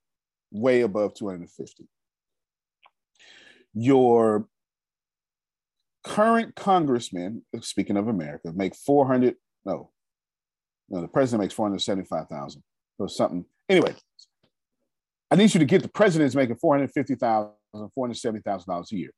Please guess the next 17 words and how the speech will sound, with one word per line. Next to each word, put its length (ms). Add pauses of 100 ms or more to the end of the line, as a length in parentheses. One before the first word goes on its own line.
(140)
while 140
your 80
Congress 300
making 220
about 220
two 80
hundred 180
seventy-five 580
thousand 300
a 20
year. 220 (260)
This 140
is 80
constitutional. 720 (400)
And 100
when 160
they, 340